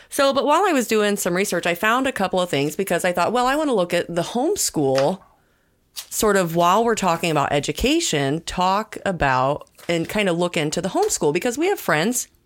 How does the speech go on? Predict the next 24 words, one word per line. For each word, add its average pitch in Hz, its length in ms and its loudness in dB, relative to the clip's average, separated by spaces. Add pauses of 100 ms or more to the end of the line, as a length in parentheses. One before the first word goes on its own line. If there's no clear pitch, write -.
(140)
who 226 140 4
homeschool, 185 640 0 (100)
and 196 400 0 (240)
we've 233 240 2
thought 160 260 0
about 156 260 2
homeschooling 160 580 0
our 135 160 0
kids, 180 480 -2
even 214 240 2
though 214 100 2
they 185 140 -2
go 170 120 2
to 160 240 -2
a 147 120 0
private 143 400 -2
school, 202 520 0 (520)
we 208 140 2
still 240 260 0
have 202 200 0
thought 214 260 0
about, 151 420 2 (180)
you 175 140 0
know, 143 320 2